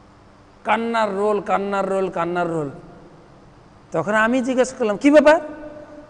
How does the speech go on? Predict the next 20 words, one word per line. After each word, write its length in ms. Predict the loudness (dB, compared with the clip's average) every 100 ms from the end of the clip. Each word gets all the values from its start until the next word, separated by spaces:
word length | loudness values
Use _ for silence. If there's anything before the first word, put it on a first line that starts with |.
| -8
তোমরা 200 | -2 0
আজকে 160 | 0 0
কান্না 260 | 0 2 2
করছো 260 | 2 2
কেন? 220 | 2 0
তোমাদের 340 | 0 -2 0 0
তো 140 | 0
আজকে 220 | 0 0
মেয়ের 300 | 0 0 -2
বিয়ে, 300 | -2 2 4
রাজকুমারের 540 | 4 2 0 -2 0 0
সঙ্গে, 400 | -2 0 2 0 -4 -18 -20 -20 -2
কান্না 300 | 0 4 2
করছো 280 | 2 -2 -4
কেন? 140 | -6 -8 -18 -20 -20 -20 -20 -20 -20 -20 -20 -20 -20 -20 -20 -20 -20 -20 -20 -20 -20 -20 -20 -20 -20 -20 -20 -20 -20 -4
তোমরা 180 | 0 2
তো 80 | 0
আজকে 180 | 0 2
আনন্দ 380 | 4 4 4
করবে।" 400 | 4 2 2 -2